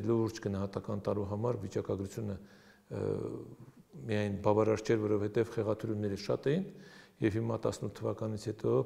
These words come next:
Փթավշե հեղափոխությունից հետո, երբ որ թվերը ճշգրտվում են, հիմա արդեն հասկանում ենք, թե ինչպիսի խեղաթյուրումների է ենթարկվել մեր տնտեսությունը, կոնկրետ կարող եմ հստակ ասել գյուղատնտեսության մասին, երբ որ անկումը անցյալ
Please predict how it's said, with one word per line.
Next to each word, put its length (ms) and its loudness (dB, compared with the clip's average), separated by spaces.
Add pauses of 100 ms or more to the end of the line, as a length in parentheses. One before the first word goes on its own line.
Փթավշե 340 -4
հեղափոխությունից 800 -4
հետո, 200 -2 (580)
երբ 140 0
որ 120 0
թվերը 280 2 (100)
ճշգրտվում 580 0
են, 100 2 (440)
հիմա 180 6
արդեն 300 2
հասկանում 340 2
ենք, 160 0
թե 140 0
ինչպիսի 340 -4
խեղաթյուրումների 640 2
է 80 2
ենթարկվել 560 0
մեր 160 -2
տնտեսությունը, 640 -6
կոնկրետ 380 0 (680)
կարող 240 2
եմ 160 -4
հստակ 340 -2
ասել 220 -6
գյուղատնտեսության 840 -4
մասին, 380 -2 (520)
երբ 160 -6
որ 140 2
անկումը 440 -2
անցյալ 200 -4